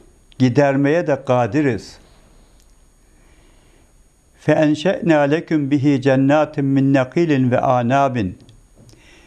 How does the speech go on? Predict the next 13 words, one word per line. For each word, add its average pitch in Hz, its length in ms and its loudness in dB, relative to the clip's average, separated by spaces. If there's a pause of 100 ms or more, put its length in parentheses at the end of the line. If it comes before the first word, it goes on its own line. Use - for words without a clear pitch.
(1700)
Biz 202 220 0
sizin 202 380 0
için 170 320 0
orada 151 680 0 (960)
hurmalardan 147 1040 0 (340)
ve 143 120 2
üzümlerden 139 1120 0 (520)
bahçeler 123 640 0
yarattık. 110 760 -4 (880)
لَكُمْ 156 420 0
ف۪يهَا 147 600 0
فَوَاكِهُ 139 800 -2
كَثِيرَةٌ 160 840 -2